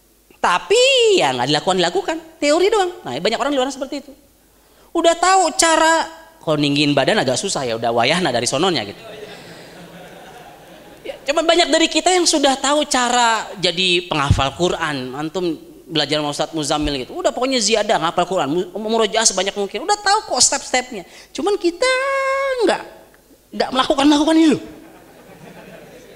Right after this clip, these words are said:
Kok kenapa gue jadi emosi begini ya? Ya. Nah, kita pengen ter-scale up, lima juta ke sepuluh juta, sepuluh juta ke lima puluh juta, seratus juta, terus sampai miliaran.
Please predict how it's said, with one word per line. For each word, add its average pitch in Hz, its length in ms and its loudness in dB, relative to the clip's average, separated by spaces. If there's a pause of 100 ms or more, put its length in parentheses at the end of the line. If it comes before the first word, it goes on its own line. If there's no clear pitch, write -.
(500)
Kok - 80 -12
kenapa 127 240 -2
gue 120 80 0
jadi 120 80 -2
emosi 110 320 0
begini 147 320 -2
ya? - 60 -16 (1700)
Ya. 107 200 -6 (920)
Nah, 120 160 -6 (640)
kita 285 240 0
pengen 233 400 0 (320)
ter-scale 165 320 0
up, 127 180 -4
lima 135 220 -2
juta 220 320 -4
ke 190 80 -10
sepuluh 165 240 -4
juta, 147 260 -6
sepuluh 185 300 -10
juta 226 160 -4
ke - 80 -4
lima 170 160 0
puluh 151 160 -6
juta, 139 240 -6 (480)
seratus 160 400 -4
juta, 147 160 -2
terus 320 400 0
sampai 202 160 -2
miliaran. 151 480 -2